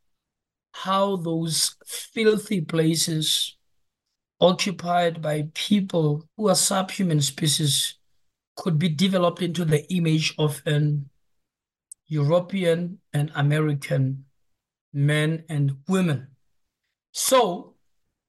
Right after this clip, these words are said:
I am presenting an argument centered from an African philosophical and ideological location to confront the racism of Harry Truman,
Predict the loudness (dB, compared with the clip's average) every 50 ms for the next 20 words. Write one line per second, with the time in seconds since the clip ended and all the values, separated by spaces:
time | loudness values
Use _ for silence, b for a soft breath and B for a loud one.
0 | _ _ _ _ _ _ _ _ -4 -2 0 2 2 2 0 -2 -4 -2 0 2
1 | 2 2 2 0 -2 -2 0 0 0 -2 -2 -6 -12 _ _ _ _ _ _ _
2 | _ _ _ -2 -2 -2 0 0 2 2 2 2 2 0 0 2 2 2 0 0
3 | -2 -4 -8 -10 -8 -4 -2 0 2 2 2 0 0 -2 -4 -4 -4 -6 -8 -4
4 | -2 0 0 2 2 2 2 2 -2 -6 b b b b b b b _ _ _
5 | _ 2 2 2 2 0 -2 0 0 0 0 0 0 -2 0 0 2 2 2 2
6 | 2 2 0 -2 0 2 4 4 4 2 -2 -2 -2 -2 0 0 0 0 2 2
7 | 2 2 2 0 -2 -2 -2 0 0 0 0 0 0 2 2 2 2 2 0 -2
8 | -2 -6 -8 -16 _ _ _ _ _ _ _ _ _ _ _ -6 -4 -4 -2 0
9 | 2 2 2 2 0 0 -2 0 0 0 0 -2 -4 -8 -10 -12 -14 -14 -14 _
10 | _ _ _ _ _ _ _ _ _ _ _ _ _ _ -8 -4 -2 0 2 2
11 | 2 2 0 -2 -2 -4 -4 -4 -4 -6 -8 -14 -14 -16 _ _ _ _ _ _
12 | _ _ _ _ _ _ _ _ -20 -20 -20 _ _ _ _ _ 2 2 2 2
13 | 0 2 2 2 4 2 0 -2 -2 -2 0 0 2 2 2 2 0 -4 -8